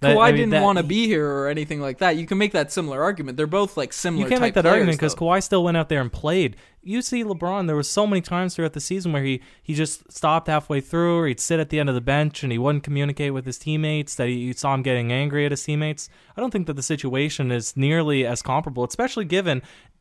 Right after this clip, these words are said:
Speaker 1: you're talking about a championship, a world championship Toronto Raptors team, and you're talking about a Lakers team that missed the playoffs, and you can't put missing the playoffs on Brandon Ingram specifically.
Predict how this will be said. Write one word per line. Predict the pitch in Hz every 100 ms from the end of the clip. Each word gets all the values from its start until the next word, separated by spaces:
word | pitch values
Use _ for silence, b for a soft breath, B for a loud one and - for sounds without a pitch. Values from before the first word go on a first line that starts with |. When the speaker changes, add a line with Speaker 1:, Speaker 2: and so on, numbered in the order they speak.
| - 131
Speaker 1:
you're | 170
talking | - 220 220
about | 175
a | 127
championship, | - - 170 196 190 180 - 147 -
a | 117
world | 120 170 202
championship | 180 165 151 139 139
Toronto | - 131 123
Raptors | 127 127 120 -
team, | 113 110
and | 139 131
you're |
talking | 151 151
about | 151 131
a | 120
Lakers | 131 143 147 -
team | 131 117 - B B
that | 127
missed | 131 139 139
the | 135
playoffs, | - 135 101 95 -
and | 139
you | 165
can't | 196 202
put | 175 135
missing | 139 156 156
the | 131
playoffs | - 139 127 117 - b b
on | 131
Brandon | 113 120 131 135 123
Ingram | 127 117 104
specifically. | - - 139 - - 69